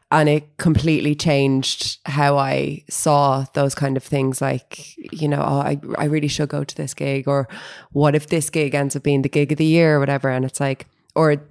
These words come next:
festivals as well. I'm still, I find it a bit,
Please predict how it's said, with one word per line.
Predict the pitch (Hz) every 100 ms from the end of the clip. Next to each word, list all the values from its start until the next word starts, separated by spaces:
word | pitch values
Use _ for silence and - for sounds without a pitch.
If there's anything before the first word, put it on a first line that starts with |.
| -
festivals | - 180 170 - 147 147
as | 139 135
well. | 147 143
I'm | 143 143
still, | - 156 151 143 143 -
I | 143
find | 139 - 156 143 135
it | 135 - _ _ -
a |
bit, | 147 185 -